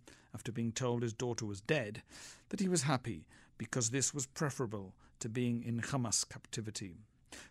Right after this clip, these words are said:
Three weeks later, he was informed that Emily was in fact alive. In the early hours of Sunday morning, the Hand family in Israel issued a statement welcoming Emily's return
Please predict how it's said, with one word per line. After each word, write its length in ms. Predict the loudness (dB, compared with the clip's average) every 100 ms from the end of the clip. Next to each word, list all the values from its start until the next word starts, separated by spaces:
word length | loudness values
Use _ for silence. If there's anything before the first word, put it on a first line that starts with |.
| 0
Three 180 | 4 4
weeks 260 | 2 0
later, 360 | 2 4 4 4
he 100 | 4
was 140 | 4
informed 360 | 2 2 2 2
that 100 | 2
Emily 280 | 2 2 2
was 220 | 2 2
in 100 | 0
fact 260 | -2 -6 -2
alive. 600 | 2 4 4 0 -2 -10 -20 -20 -16 -14 -12 -14 0
In 100 | 6
the 120 | 10
early 160 | 10 10
hours 260 | 8 6
of 120 | 2 4
Sunday 280 | 4 4
morning, 440 | 4 4 4 2 2
the 80 | 0
Hand 420 | 2 4 4 0
family 400 | 2 2 4 4
in 80 | 4
Israel 320 | 4 4 4
issued 260 | 4 4 4
a 40 |
statement 520 | 4 4 2 0 -4 2
welcoming 560 | 4 4 4 0 -2
Emily's 380 | -2 -2 -2 -4
return 540 | -4 -2 -2 -4 -8